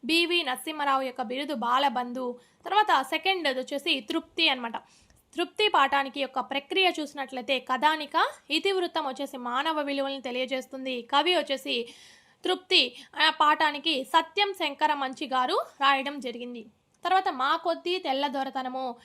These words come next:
ఈ పాఠాన్ని రాసిన వారు గరిమెల్ల సత్యనారాయణ. ఈ, ఈ పాఠం యొక్క ప్రక్రియ గేయము, అలాగే ఇతివృత్తం వచ్చేసి దేశభక్తి గురించి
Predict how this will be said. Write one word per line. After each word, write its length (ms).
ఈ 200
పాఠాన్ని 500
రాసిన 400
వారు 480
గరిమెల్ల 520
సత్యనారాయణ. 1040
ఈ, 140
ఈ 320
పాఠం 380
యొక్క 160
ప్రక్రియ 440
గేయము, 680
అలాగే 300
ఇతివృత్తం 580
వచ్చేసి 340
దేశభక్తి 640
గురించి 460